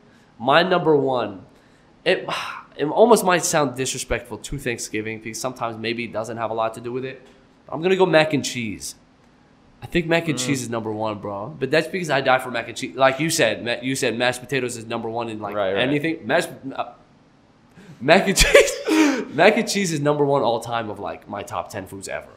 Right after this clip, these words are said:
Speaker 1: bro. That shit is so good.
Speaker 2: Pasta in general is
Speaker 1: And
Speaker 2: pretty
Speaker 1: can we
Speaker 2: good.
Speaker 1: please go to Outback and get the steak fried mac and cheese?
Speaker 2: Next week, bro. I'm
Speaker 1: Next
Speaker 2: at a
Speaker 1: week.
Speaker 2: commission run.
Speaker 1: We're just doing a mukbang next week, bro. I'm just, I'm just so
Speaker 2: Might
Speaker 1: hungry.
Speaker 2: have to.
Speaker 1: Come on.
Speaker 2: Um,
Speaker 1: But
Speaker 2: not
Speaker 1: yeah,
Speaker 2: a bad
Speaker 1: that's
Speaker 2: choice.
Speaker 1: my number,
Speaker 2: Wait,
Speaker 1: that's
Speaker 2: well,
Speaker 1: my
Speaker 2: like,
Speaker 1: number
Speaker 2: do you like
Speaker 1: one.
Speaker 2: mac and cheese with, like, the bread, like, crumbs, like, or, like,
Speaker 1: Yeah,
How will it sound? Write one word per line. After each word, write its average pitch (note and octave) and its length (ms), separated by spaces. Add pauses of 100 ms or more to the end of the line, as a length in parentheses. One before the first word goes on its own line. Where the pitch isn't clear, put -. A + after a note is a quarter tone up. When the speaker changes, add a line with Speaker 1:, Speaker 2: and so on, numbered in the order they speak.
Speaker 1:
bro. D2+ 280
That A#2+ 220
shit C3 200
is A#2+ 180
so A2 420
good. G2 120
Speaker 2:
Pasta B2+ 280
in F#2+ 60
general E2+ 320
is - 80
Speaker 1:
And A#2 100
Speaker 2:
pretty A2+ 140
Speaker 1:
can C3 100
we C3 60
Speaker 2:
good. B2+ 100
Speaker 1:
please D3 180
go B2+ 120
to A2+ 80
Outback F#2 400
and F#2+ 80
get F2 120
the - 80
steak - 260
fried G2 340
mac - 200
and C3 100 (240)
cheese? - 480
Speaker 2:
Next A2 260
week, F#2+ 240
bro. F#2+ 200
I'm G#2 60
Speaker 1:
Next G#2+ 80
Speaker 2:
at G2 60
a - 40
Speaker 1:
week. G#2 80
Speaker 2:
commission G2 360
run. A2 200
Speaker 1:
We're C3 100
just C#3+ 140
doing D3 160
a A#2 40
mukbang G#2+ 580
next G#2 280
week, G2+ 200
bro. G#2 240
I'm A2 140
just, G#2+ 220 (500)
I'm G#2+ 160
just F#2 140
so E2 120
Speaker 2:
Might G#2+ 180
Speaker 1:
hungry. G#2 80
Speaker 2:
have G2 160
to. F#2+ 80
Speaker 1:
Come G2 100 (420)
on. B2 280
Speaker 2:
Um, G2 160 (320)
Speaker 1:
But D#3 80
Speaker 2:
not D3+ 80
Speaker 1:
yeah, A#2 100
Speaker 2:
a - 20
bad C#3 120
Speaker 1:
that's F#3 140
Speaker 2:
choice. G#3 60
Speaker 1:
my F3+ 120
number, E3+ 240
Speaker 2:
Wait, B2+ 100
Speaker 1:
that's E3 180
Speaker 2:
well, A#2 100
Speaker 1:
my - 40
Speaker 2:
like, B2 60
Speaker 1:
number B2+ 120
Speaker 2:
do C#3 40
you D3 80
like D3+ 120
Speaker 1:
one. C3+ 40
Speaker 2:
mac C3+ 160
and A2+ 80
cheese B2+ 200
with, G#2+ 140
like, G2 140
the F#2+ 60
bread, G2+ 440
like, F#2+ 400
crumbs, G#2+ 320
like, F2+ 260
or, A2 120
like, D#3 80
Speaker 1:
Yeah, E3 140